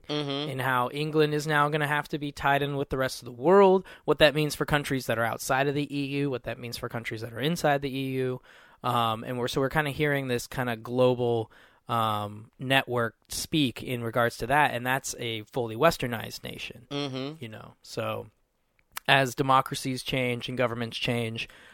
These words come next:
Speaker 2: and the populace and voters change in these other countries,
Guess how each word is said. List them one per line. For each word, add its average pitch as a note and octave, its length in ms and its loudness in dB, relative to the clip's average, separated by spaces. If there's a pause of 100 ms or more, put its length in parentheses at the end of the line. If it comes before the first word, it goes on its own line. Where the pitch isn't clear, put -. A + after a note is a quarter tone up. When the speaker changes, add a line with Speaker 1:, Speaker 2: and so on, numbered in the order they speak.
(180)
Speaker 2:
and A2 360 -2
the A2 40 -8
populace B2 560 2
and A2+ 80 -10
voters C3+ 400 4
change B2+ 320 -2
in A#2 80 -10
these A#2 160 -6
other A#2+ 180 0
countries, C3+ 540 -2